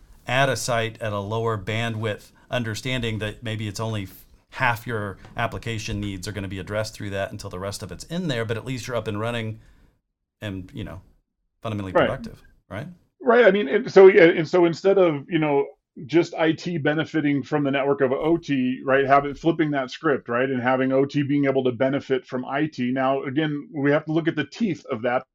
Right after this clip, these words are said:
Speaker 2: the ramifications of that. But applications that,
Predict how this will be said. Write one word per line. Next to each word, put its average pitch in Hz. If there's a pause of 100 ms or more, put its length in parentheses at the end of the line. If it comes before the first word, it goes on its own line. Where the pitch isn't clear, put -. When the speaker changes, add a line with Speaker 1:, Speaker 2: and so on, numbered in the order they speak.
Speaker 2:
the 127
ramifications 139
of 101
that. 104 (520)
But -
applications 147
that, 135